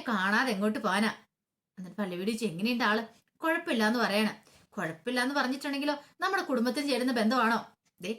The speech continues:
പിന്നെ ഒരു കാര്യം ഞാൻ പറഞ്ഞേക്കാം, ഇതൊക്കെ സമ്മതിച്ചതെന്ന് ഓർത്തോണ്ട് കറങ്ങി അടിക്കാനൊന്നും പോയേക്കല്ല, അറിയാലോ, എല്ലാത്തിനും ഒരു നിയന്ത്രണമൊക്കെ വേണമെന്നൊക്കെ പറഞ്ഞ് ഋതുവിന് ഭയങ്കര ഉപദേശമാണ്.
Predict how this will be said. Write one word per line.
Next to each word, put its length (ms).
പിന്നെ 180
ഒരു 100
കാര്യം 280
ഞാൻ 120
പറഞ്ഞേക്കാം, 420
ഇതൊക്കെ 180
സമ്മതിച്ചതെന്ന് 720
ഓർത്തോണ്ട് 400
കറങ്ങി 280
അടിക്കാനൊന്നും 420
പോയേക്കല്ല, 640
അറിയാലോ, 340
എല്ലാത്തിനും 540
ഒരു 60
നിയന്ത്രണമൊക്കെ 580
വേണമെന്നൊക്കെ 440
പറഞ്ഞ് 240
ഋതുവിന് 240
ഭയങ്കര 280
ഉപദേശമാണ്. 540